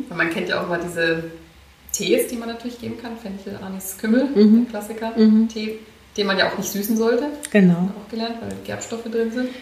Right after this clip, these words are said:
Speaker 2: Genau, unter anderem oder weil, weil genau in Verbindung mit Gerbstoffen auf jeden Fall mehr Blähungen entstehen
Speaker 1: Mhm.
Speaker 2: können. Mhm.
Speaker 1: Also alles, was so bitterer Tee ist, den am besten pur
Speaker 2: Bitter und Gerb, was so
Speaker 1: ertragen
Speaker 2: zusammen,
Speaker 1: wird.
Speaker 2: genau, tu-, pur ertragen, wenn es irgendwie geht, genau,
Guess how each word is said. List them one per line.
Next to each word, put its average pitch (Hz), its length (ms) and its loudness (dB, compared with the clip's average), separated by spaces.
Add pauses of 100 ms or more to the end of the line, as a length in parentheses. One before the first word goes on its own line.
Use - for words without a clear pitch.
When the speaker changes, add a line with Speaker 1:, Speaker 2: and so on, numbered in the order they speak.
(100)
Speaker 2:
Genau, 190 320 8
unter 196 260 6
anderem 185 380 4
oder 175 300 2
weil, 170 260 2
weil 175 180 -4
genau 175 440 4
in 180 100 2
Verbindung 180 400 2
mit 175 160 2
Gerbstoffen 170 560 -2
auf 160 160 -6
jeden 170 180 -2
Fall 175 220 -2
mehr 175 200 6
Blähungen 165 420 0
entstehen 170 440 0
Speaker 1:
Mhm. 180 180 2
Speaker 2:
können. 180 320 2 (100)
Mhm. 185 420 2
Speaker 1:
Also 175 180 -4
alles, 180 300 2
was 175 100 -4
so - 60 -6
bitterer 175 400 2
Tee 175 220 4
ist, 175 180 0
den 175 140 -4
am 170 100 -8
besten 170 280 -10 (680)
pur 175 280 -6
Speaker 2:
Bitter 233 340 4
und 185 120 0
Gerb, 208 280 2
was 185 160 0
so 190 80 -2
Speaker 1:
ertragen 180 220 2
Speaker 2:
zusammen, 208 260 4
Speaker 1:
wird. 202 80 4
Speaker 2:
genau, 185 340 4
tu-, 208 320 4
pur 294 260 6
ertragen, 233 640 4
wenn 214 140 4
es 240 140 0
irgendwie 269 560 4
geht, 233 400 -2
genau, 190 400 2